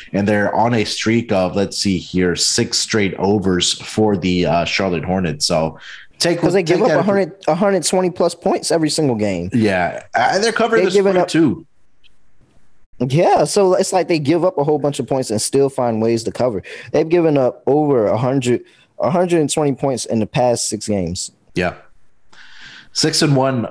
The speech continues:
Speaker 1: as, uh, oh, sorry, two, no, they are six and one as home underdogs so far this season. And then Phila-, Philly, uh, now are three and one as road favorites. But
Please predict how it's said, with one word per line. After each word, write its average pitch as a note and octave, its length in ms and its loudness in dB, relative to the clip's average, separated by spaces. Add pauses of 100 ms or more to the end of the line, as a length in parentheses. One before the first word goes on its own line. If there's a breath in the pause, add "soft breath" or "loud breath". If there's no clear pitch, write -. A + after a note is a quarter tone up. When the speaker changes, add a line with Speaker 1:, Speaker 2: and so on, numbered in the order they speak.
Speaker 1:
as, G#2 320 0
uh, F#2 640 0
oh, A2+ 60 -6
sorry, G2+ 260 -2
two, B2 640 2
no, F#2+ 160 0
they F#2+ 140 -2
are E2+ 160 0
six - 460 -2
and C#3 120 0
one B2 220 0
as G2+ 240 -2
home G#2+ 260 0
underdogs F2+ 720 0 (380 loud breath)
so G#2 240 0
far G2+ 240 0
this E2+ 160 -6
season. G#2+ 640 0 (220 loud breath)
And F#2 80 -2
then F2+ 80 0
Phila-, G#2 520 0
Philly, A2 580 0
uh, F2+ 400 2
now F#2+ 200 0
are E2+ 120 -2
three G2+ 320 -4
and F2 160 -2
one F2+ 200 -2
as E2+ 320 -2
road E2 380 -2
favorites. E2 640 -4
But F2 580 -2